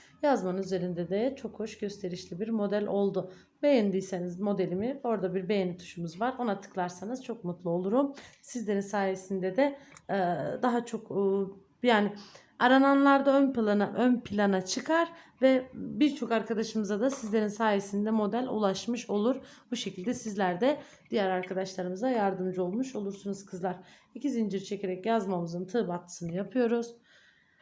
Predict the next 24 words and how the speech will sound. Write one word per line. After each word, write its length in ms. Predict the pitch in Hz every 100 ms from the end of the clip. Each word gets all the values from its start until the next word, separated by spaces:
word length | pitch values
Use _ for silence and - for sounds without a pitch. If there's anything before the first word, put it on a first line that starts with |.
| - _ _ _ _ -
Yazmamızın 540 | 349 262 233 208 226
ilk 240 | 285 -
köşesinden 640 | 233 185 208 - 208 202 208
girdik. 320 | 233 190 254
İlk 200 | 254 -
tığ 140 | 220 196
battığımızdan 760 | 202 202 185 170 190 208 294
şöyle 320 | 285 226 170
sık 300 | 175 285 277
iğne 200 | 190 180
ile 180 | 196 269
kapattık. 680 | 240 226 175 - - - - _ _ _ _ _ - - - - -
Şu 180 | - 269
son 220 | 254 190
yaptığımı 500 | 190 180 - 175 -
da 80 | -
alayım. 380 | 196 233 269 - _ - _ -
Sık 260 | 294 285
iğne 220 | 190 165
ile 200 | 170 262
kapattık. 720 | 269 254 190 175 - - - - - _ _ _ _ _ _ - _ _ - - _ _ -
Biraz 300 | 175 - -
kameramızı 560 | 196 - - 170 165 -
ayarlayalım. 760 | 190 180 175 165 180 214 240